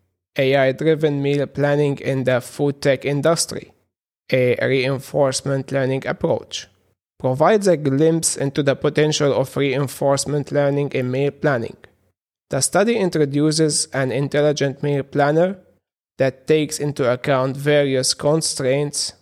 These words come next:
to produce feasible meal plans, making a significant shift from traditional meal planning methods. In essence, the invisible sous chef,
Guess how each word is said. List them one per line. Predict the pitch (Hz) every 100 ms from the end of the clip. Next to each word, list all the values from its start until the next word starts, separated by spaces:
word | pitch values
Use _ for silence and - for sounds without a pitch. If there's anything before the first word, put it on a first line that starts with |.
| _ _ _ -
to | 151
produce | 147 139 135 139 143 135
feasible | - 139 139 139 131 135
meal | 139 143 156
plans, | 156 160 127 107 - - _ _ _ _ _ -
making | 139 170 170 135 131 123
a | -
significant | - 156 151 147 143 143 139
shift | - 143 - - - - _ _
from | _ - 139 131 120 151 _ _ _ _ _
traditional | - 139 139 135 127 - - _ _ _ _ -
meal | 135 120
planning | 113 131 131 160
methods. | 170 131 82 - - _ _ _ _ _ -
In | 175
essence, | 180 175 147 127 - - - _ _ _
the | 165 147
invisible | 143 143 185 220 175 170 156
sous | - - 160 165
chef, | - - - - - -